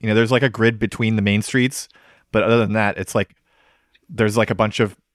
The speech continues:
hexagonal and pentagonal intersections,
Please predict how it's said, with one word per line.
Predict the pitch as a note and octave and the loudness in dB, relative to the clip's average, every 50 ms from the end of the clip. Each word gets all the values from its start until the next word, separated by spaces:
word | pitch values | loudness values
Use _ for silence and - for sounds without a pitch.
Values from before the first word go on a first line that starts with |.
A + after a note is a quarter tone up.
| _ _ _ _ _ _ _ _ _ _ _ _ | _ _ _ _ _ _ _ _ _ _ _ _
hexagonal | A2+ A2+ A2+ - - B2 G#2+ G#2+ A2 G#2+ A2+ A2 A2 | -8 -8 -8 -2 0 2 2 2 2 0 0 0 -2
and | G#2 G#2 | -2 -2
pentagonal | - A2+ G2 - A2 G2+ G2+ G#2 G#2 G#2 G#2+ G#2+ G#2+ G#2+ - _ _ _ _ _ _ _ | -2 -4 0 0 2 0 2 0 -2 -2 -2 -2 -4 -4 -8 _ _ _ _ _ _ _
intersections, | - A#2+ A2+ A2 - B2+ A2+ - - - B2 A#2+ B2+ B2 - - - | -2 0 0 0 0 -2 -2 -2 -4 -6 -6 -6 -6 -8 -10 -14 -20